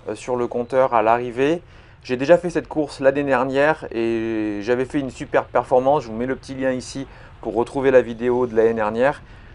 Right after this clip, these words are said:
Mais je me suis dit, allez, va te confronter encore une fois sur, euh, ce parcours-là. Va voir si tu t'es amélioré. Et avec l'entraînement que j'ai fait sur une année, je pensais constater des résultats, euh, bien meilleurs et vous verrez que ça a été le cas, donc, euh, j'en suis ravi.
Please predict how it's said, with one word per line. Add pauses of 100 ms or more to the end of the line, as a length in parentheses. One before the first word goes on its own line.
Mais
je
me
suis
dit,
allez,
va
te
confronter
encore
une
fois
sur,
euh,
ce
parcours-là. (1000)
Va
voir
si
tu
t'es
amélioré. (540)
Et
avec
l'entraînement
que
j'ai
fait
sur
une
année,
je
pensais
constater
des
résultats,
euh,
bien
meilleurs
et
vous
verrez
que
ça
a
été
le
cas,
donc,
euh, (440)
j'en
suis
ravi.